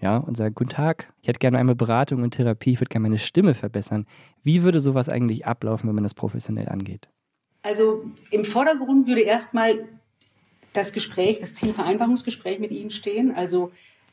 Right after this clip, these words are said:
Speaker 2: genau geguckt, äh, ne, da gibt's ja diesen Begriff der, der gesellschaftlichen Teilhabe. Wir würden also genau besprechen, äh, wofür brauchen Sie Ihre Stimme? Was ist in Ihrem beruflichen Kontext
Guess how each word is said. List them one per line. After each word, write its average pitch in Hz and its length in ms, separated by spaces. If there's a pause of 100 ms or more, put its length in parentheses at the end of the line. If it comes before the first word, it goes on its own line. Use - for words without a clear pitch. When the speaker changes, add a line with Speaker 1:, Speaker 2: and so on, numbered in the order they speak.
Speaker 2:
genau 180 320
geguckt, 214 580
äh, 185 80
ne, 190 220
da 175 160
gibt's - 160
ja 190 80
diesen 175 180
Begriff 170 300
der, 165 160
der 151 160 (140)
gesellschaftlichen 175 560
Teilhabe. 208 720 (540)
Wir 180 100
würden 190 200
also 175 200
genau 170 320
besprechen, 185 760 (440)
äh, 170 220
wofür 208 320
brauchen 160 320
Sie 220 160
Ihre 226 140
Stimme? 247 420 (400)
Was - 320
ist - 200
in 202 140
Ihrem 196 220
beruflichen 185 480
Kontext 196 720